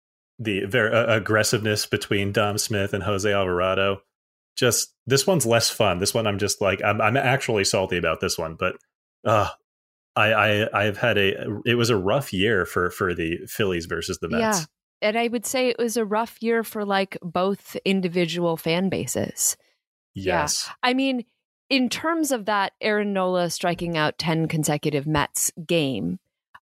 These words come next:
Speaker 2: um, I mean, that is, that was not even a nice thing that we as Phillies fans were really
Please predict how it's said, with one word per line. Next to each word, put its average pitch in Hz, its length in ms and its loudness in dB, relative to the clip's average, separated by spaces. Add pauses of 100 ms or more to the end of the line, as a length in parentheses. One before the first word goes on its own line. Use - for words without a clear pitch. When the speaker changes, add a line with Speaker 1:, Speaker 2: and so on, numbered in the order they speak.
Speaker 2:
um, 165 500 -2 (880)
I 214 120 2
mean, 208 340 0 (100)
that 214 320 -2
is, 220 300 -6
that 233 260 2
was 208 320 -4 (140)
not 220 340 0
even 202 460 -2 (100)
a 196 80 0
nice 190 540 -2
thing 170 320 0
that 151 180 0
we 180 380 2
as 160 180 0
Phillies 170 400 0
fans 151 380 0
were 160 160 0
really 170 560 0